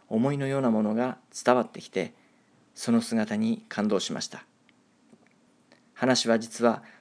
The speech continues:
これで終わりではありません。その後、ヨシュアは体重も増え、大きな病気も見られずに、元気に育っているかのように見えたのですが、少し成長に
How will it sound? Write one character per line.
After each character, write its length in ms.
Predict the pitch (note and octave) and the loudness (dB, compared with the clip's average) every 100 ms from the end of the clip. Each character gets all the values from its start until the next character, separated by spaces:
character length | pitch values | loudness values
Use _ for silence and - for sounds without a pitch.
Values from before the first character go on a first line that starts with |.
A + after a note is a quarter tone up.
| _ | _
こ 120 | - | 2
れ 80 | C#3+ | 2
で 240 | D3 E3+ - | 2 0 0
終 80 | A#2+ | 2
わ 100 | A2 | 2
り 60 | |
で 140 | A2+ B2 | 2 -2
は 180 | C3 - | -2 -8
あ 40 | |
り 100 | - | -12
ま 80 | - | -12
せ 160 | - - | -14 -16
ん。 80 | - _ _ _ _ _ _ _ _ _ _ | -20 _ _ _ _ _ _ _ _ _ _
そ 160 | - E3 | 2 4
の 100 | D3 | 6
後、 120 | C#3 | 6
ヨ 120 | D3 | 6
シ 140 | - | 4
ュ 60 | F#2+ | 0
ア 40 | |
は 200 | F2 D#2 - - _ _ _ - | 0 -4 -10 -20 _ _ _ 4
体 200 | B2+ C3+ | 4 6
重 140 | C#3+ | 2
も 120 | B2+ | 0
増 160 | A#2 C3 | 2 2
え、 200 | A#2 - _ _ _ _ | 2 -2 _ _ _ _
大 180 | D#3+ F#3 | 4 4
き 100 | D#3+ | 6
な 80 | C3 A#2 | 2 4
病 180 | C3 C3+ | 4 2
気 100 | B2 | 0
も 140 | B2 | 0
見 140 | A#2 | 2
ら 100 | A#2+ | 2
れ 120 | C3+ A#2+ | 2 0
ず 200 | - A2+ | -2 -6
に、 160 | - - _ _ _ _ | -6 -14 _ _ _ _
元 240 | C#3+ E3+ E3+ | 2 2 2
気 100 | C#3+ | 0
に 80 | |
育 260 | A#2 - A2+ | 0 0 0
っ 80 | C#3+ | 0
て 200 | - C#3+ | -2 -4
い 20 | |
る 80 | C#3+ | -2
か 160 | D3+ | -4
の 100 | D3+ | -4
よ 140 | D#3+ E3 | -2 -2
う 60 | |
に 120 | B2+ - | -2 -2
見 160 | A2+ C#3 | -2 0
え 60 | |
た 120 | C#3+ | -2
の 80 | E2 | -6
で 80 | - | -8
す 160 | - - | -10 -10
が、 160 | - - _ _ _ _ _ _ _ _ _ | -10 -14 _ _ _ _ _ _ _ _ _
少 220 | - F#3 | 0 2
し 100 | F3+ | 2
成 220 | - F3+ | 4 2
長 220 | F3 F3 D3+ | 4 2 2
に 180 | A#2+ | -2